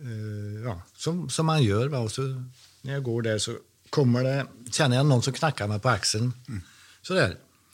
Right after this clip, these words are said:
Speaker 1: Och då var det Maradona. Och han säger då på, på italienska, <clears throat> "Gratulerar, mister. Men på söndag så är det en, eh, different music. La musica è differente."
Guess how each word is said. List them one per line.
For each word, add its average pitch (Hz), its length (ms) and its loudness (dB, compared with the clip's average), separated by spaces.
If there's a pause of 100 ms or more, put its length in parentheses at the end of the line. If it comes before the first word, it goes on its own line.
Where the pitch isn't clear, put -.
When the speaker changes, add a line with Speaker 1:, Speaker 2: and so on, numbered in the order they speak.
(420)
Speaker 1:
Och 131 80 4
då 160 60 6
var 185 140 10
det 147 60 8
Maradona. 156 720 6 (120)
Och 120 260 2
han 131 180 4
säger 107 280 2
då 110 140 0
på, 95 760 -4
på 95 180 -6
italienska, 92 800 -6 (380)
<clears throat> 104 440 -2
"Gratulerar, 104 680 0
mister. 131 460 0 (480)
Men 117 160 0
på 123 140 2
söndag 110 600 2
så 110 160 -6
är 110 80 -2
det 104 100 -2
en, 110 280 -2
eh, 101 400 -6 (140)
different 123 560 0
music. 117 420 2 (760)
La 110 160 -2
musica 135 520 4
è 135 60 2
differente." 131 840 0